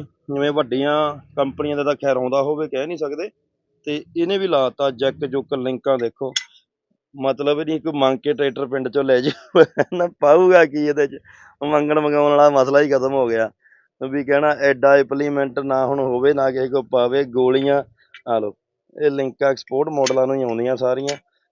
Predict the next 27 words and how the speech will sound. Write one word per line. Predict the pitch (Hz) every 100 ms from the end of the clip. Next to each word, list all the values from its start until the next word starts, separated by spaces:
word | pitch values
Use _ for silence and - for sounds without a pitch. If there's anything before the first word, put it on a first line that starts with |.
| _
ਕਿਉਂ | 147 147
ਗੋਲੀ | 131 135 143
ਮਰ | 143 135 117
ਜਾਂਦੀ | 127 131 139
ਸੀ। |
ਜਿੰਨੇ | 135 131 151
ਬਾਹਰਲੇ | 151 131 143 151 151
ਟਰੈਕਟਰ | 135 113 139
ਆਉਂਦੇ | 131 131
ਆ, | 131
ਅਸੀਂ | 135
ਗੋਰਿਆਂ | 127 127 127
ਗਾਰਿਆਂ | 127 127 131
ਦੇ |
ਟਰੈਕਟਰ | 123 127 131
ਦੇਖੀ | 120 117 107 131
ਦੀਆਂ, | 131
ਲਿੰਕਾਂ | 131 123 117 127
ਜਿਹੜੀਆਂ | 127 135 127
ਜੌਨ | 120 131
ਡੀਅਰ | 139 135
ਨੂੰ | 131 127
ਜਾਂ | 120
ਹੋਰ | 120
ਟਰੈਕਟਰਾਂ | 117 123 - 127
ਨੂੰ | 127
ਆਉਂਦੀਆਂ | 117 120 135